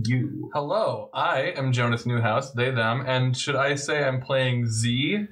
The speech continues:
Speaker 2: Hemingway today?
Speaker 1: Yeah, we're, we're gonna start
Speaker 2: Um,
Speaker 1: with that. You may notice
Speaker 2: yeah.
Speaker 1: the, the names on our little, uh, overlay here are different, except for mine,
Speaker 2: Yeah.
Speaker 1: 'cause I'm still,
Speaker 2: Yeah.
Speaker 1: it's still me.
Speaker 2: But different than
Speaker 1: Uh,
Speaker 2: what we've been doing in the past.
Speaker 1: yeah.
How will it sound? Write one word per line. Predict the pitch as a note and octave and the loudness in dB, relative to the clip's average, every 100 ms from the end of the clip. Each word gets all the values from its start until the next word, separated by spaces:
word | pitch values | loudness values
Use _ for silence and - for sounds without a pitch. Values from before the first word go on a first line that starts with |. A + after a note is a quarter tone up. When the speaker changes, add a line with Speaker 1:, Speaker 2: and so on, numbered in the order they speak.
| - | -6
Speaker 2:
Hemingway | C3 C3 D3+ F3 F#3 G#3 A3 | -2 0 0 0 0 0 -4
today? | A3+ A3 A#3 | -6 -4 0
Speaker 1:
Yeah, | C4 - - B2+ | 0 0 -2 -4
we're, | C#4 D4 A#3+ | -2 -2 -2
we're | C#4+ | -2
gonna | A#3 | 0
start | E3 D#3+ | 0 0
Speaker 2:
Um, | |
Speaker 1:
with | C#3 B2+ | -2 -2
that. | C3+ C#3+ | -2 0
You | G3 | -2
may | G#3+ B3+ | 0 0
notice | A3+ A3+ - | 0 2 0
Speaker 2:
yeah. | - | 0
Speaker 1:
the, | F3 E3+ D3+ | 2 2 2
the | D3+ | 0
names | D#3 F#3+ G#3+ - | 2 2 2 0
on | D#3 D#3 | 0 0
our | D3+ | 0
little, | C#3+ D#3 D#3 C#3+ | 0 -2 0 2
uh, | C3+ C3+ C3 | 2 2 0
overlay | F#3+ G3+ G3 D#3 | 0 -2 0 0
here | D3 D#3+ E3 | 0 0 0
are | - C#3+ C#3+ C#3+ C#3+ | 0 0 2 2 0
different, | G3 C#3+ A#2 | -2 -2 -2
except | - C3 | 0 0
for | A#2+ | 2
mine, | A#2 G#2+ G2+ | 2 2 0
Speaker 2:
Yeah. | A#2 | 2
Speaker 1:
'cause | G2+ - - _ - | 2 0 -6 _ -2
I'm | A2 | 0
still, | - G#2+ G2 G#2 _ | 0 0 -2 -4 _
Speaker 2:
Yeah. | B2+ A#2+ | -6 -2
Speaker 1:
it's | B2 | 0
still | - A2 | 2 2
me. | G2+ F#2+ A#2 _ _ | 2 -2 -6 _ _
Speaker 2:
But | B2 A#2+ | -2 0
different | D3+ D3+ A#2 | -2 0 0
than | B2 | 2
Speaker 1:
Uh, | C3+ | 2
Speaker 2:
what | C3 | 2
we've | B2+ | 2
been | B2 | 2
doing | B2 | 2
in | B2 | 0
the | A#2+ | 0
past. | A#2 A2 A2+ A#2 C#4 | 2 2 2 -2 -6
Speaker 1:
yeah. | F4 B2 | -2 0